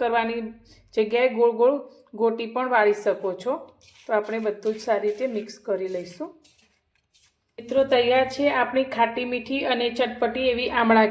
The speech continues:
કેન્ડી. તો આ કેન્ડી ખૂબ જ ટેસ્ટી લાગે છે. તો એકવાર આ શિયાળામાં આ રીતે કેન્ડી જરૂરથી બનાવજો. અને આ રેસીપી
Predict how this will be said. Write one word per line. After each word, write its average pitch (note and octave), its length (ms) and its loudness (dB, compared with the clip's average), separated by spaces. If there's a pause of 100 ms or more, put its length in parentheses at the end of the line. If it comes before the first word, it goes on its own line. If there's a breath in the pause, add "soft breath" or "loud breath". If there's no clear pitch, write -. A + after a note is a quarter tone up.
કેન્ડી. G#3 340 0 (400 loud breath)
તો A#3 80 4
આ A#3 200 6 (100)
કેન્ડી B3 380 -2
ખૂબ A3 180 0
જ A#3 100 4
ટેસ્ટી A#3 400 -2
લાગે G#3+ 260 4 (120)
છે. C4+ 100 0 (380 loud breath)
તો B3+ 80 4 (240)
એકવાર A#3+ 280 2 (100)
આ B3+ 40 -2
શિયાળામાં B3 680 -2
આ B3 120 4
રીતે A#3+ 180 -4 (120)
કેન્ડી A#3 340 -2
જરૂરથી A3 480 0
બનાવજો. G#3+ 420 0 (480 loud breath)
અને A#3+ 260 -2
આ A#3 120 -2
રેસીપી A#3+ 540 -8